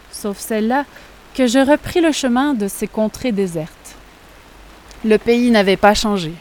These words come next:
Toutefois, au-delà du village mort, j'aperçus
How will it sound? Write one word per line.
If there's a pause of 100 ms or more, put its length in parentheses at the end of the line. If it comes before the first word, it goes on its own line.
(720)
Toutefois, (580)
au-delà
du
village
mort,
j'aperçus